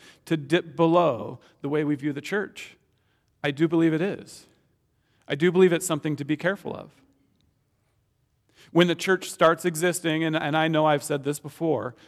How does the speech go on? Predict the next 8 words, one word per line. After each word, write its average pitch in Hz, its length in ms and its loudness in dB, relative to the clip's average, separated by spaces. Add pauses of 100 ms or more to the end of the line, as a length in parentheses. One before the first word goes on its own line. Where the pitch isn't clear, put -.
but 160 120 0
when 165 120 0
the 151 80 -2
church 160 320 -2
starts - 320 -2
existing 147 500 -6
for 147 240 0
itself, - 760 -6